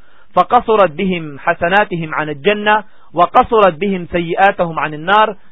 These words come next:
فجعلوا على الأعراف يعرفون الناس بسماهم، فلما قضى الله بين العباد أذن لهم في طلب الشفاعة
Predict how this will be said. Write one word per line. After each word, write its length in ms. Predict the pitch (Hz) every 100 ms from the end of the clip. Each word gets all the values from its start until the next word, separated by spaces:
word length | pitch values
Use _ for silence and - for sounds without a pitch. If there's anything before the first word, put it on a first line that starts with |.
| -
فجعلوا 500 | 170 170 214 196 175 165
على 140 | 160
الأعراف 560 | 156 156 165 185 180 175 - - 156
يعرفون 520 | 156 160 156 185 180
الناس 300 | 165 170 165
بسماهم، 720 | 151 147 156 165 160 160 151 - -
فلما 360 | 180 208 233 214
قضى 340 | 202 220 208
الله 400 | 185 180 196 165
بين 240 | 147 196 220
العباد 600 | 202 170 175 220 247 180 - - - - 180
أذن 320 | 190 185 175 165
لهم 260 | 180 165
في 180 | 156 156
طلب 340 | - 175 165 143
الشفاعة 680 | - 147 180 185 180 185